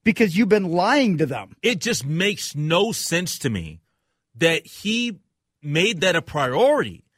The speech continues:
Speaker 2: I'm like, "Dude, what are you thinking about?" So how about I do this?
Speaker 1: Mm-hmm.
Speaker 2: Okay, for my next birthday.
Speaker 1: Okay.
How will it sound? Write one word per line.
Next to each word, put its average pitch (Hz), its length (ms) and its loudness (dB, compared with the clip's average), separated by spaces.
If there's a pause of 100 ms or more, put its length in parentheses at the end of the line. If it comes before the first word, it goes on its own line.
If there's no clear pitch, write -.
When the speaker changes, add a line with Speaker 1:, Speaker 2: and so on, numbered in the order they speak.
(300)
Speaker 2:
I'm 247 140 0
like, 196 240 0
"Dude, 214 220 -2
what 160 380 0 (120)
are 214 280 4
you 156 220 -4
thinking 202 500 -4
about?" 113 180 -8 (100)
So - 220 -2
how 196 140 0
about 240 180 4
I 170 80 2
do 113 160 -6
this? - 300 -16 (280)
Speaker 1:
Mm-hmm. 147 220 -2 (340)
Speaker 2:
Okay, 139 180 -2
for 139 120 -6
my 147 160 4
next 226 240 -4
birthday. 101 500 -4 (320)
Speaker 1:
Okay. 190 240 2